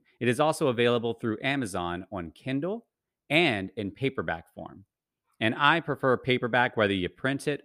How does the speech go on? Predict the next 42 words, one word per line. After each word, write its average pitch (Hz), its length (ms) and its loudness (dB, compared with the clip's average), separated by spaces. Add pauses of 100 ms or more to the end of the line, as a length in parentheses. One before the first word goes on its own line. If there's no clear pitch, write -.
or 101 100 -4
you 95 220 -2
get 101 260 -6
the 113 120 -4
one 110 200 -2
on 107 100 -2
Amazon, 92 500 -2 (260)
because 101 280 -4
this 143 200 -4
gives 127 240 -4
you 120 80 0
a 107 60 -2
place 107 320 -4
to - 120 -12
write 98 260 -2
some 92 160 -10
things 90 280 -8
out, 87 180 -2
because 90 320 -8
you're 110 140 -4
gonna 113 220 -2
want 90 340 -4 (160)
a 90 60 -6
place 85 400 -10
to 90 120 -14
write 80 300 -6
things 80 240 -10
out, 82 180 -4
because 85 260 0
I 98 100 4
really 98 420 8
do 117 100 8
believe 101 480 4 (320)
that 92 200 -4
God 95 280 6
wants 104 220 -4
to 104 100 -8
speak - 340 -6
to 95 120 -6
you 82 120 -4
through 131 260 2
revelation, 135 680 4